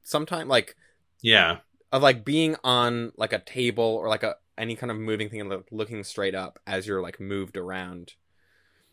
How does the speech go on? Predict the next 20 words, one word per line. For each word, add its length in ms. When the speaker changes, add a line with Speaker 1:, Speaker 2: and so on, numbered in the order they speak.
Speaker 1:
even 220
if 100
you're 100
just, 160
like, 120
on 120
a 60
sled 480
or 100
something, 480
you 60
know, 160
it's 140
like, 160
that's 240
an 80
experience 520
I've 260
definitely 320
had 260